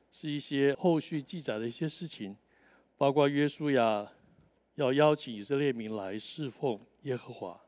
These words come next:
所以我们今天要进入第二个大的段落。那我们从十三章先看到十九章，这是上帝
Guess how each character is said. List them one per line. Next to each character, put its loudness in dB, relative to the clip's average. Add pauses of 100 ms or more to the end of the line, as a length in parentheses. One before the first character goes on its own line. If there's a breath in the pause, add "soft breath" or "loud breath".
(1900)
所 -
以 0
我 4
们 -6
今 -4
天 4
要 10
进 -2
入 4
第 2
二 8
个 4
大 4
的 -2
段 4
落。 0 (720 soft breath)
那 -4
我 0
们 0
从 -2
十 -10
三 6
章 6
先 -2
看 -4
到 4
十 -6
九 -6
章， -2 (640 soft breath)
这 -4
是 0 (800)
上 2
帝 2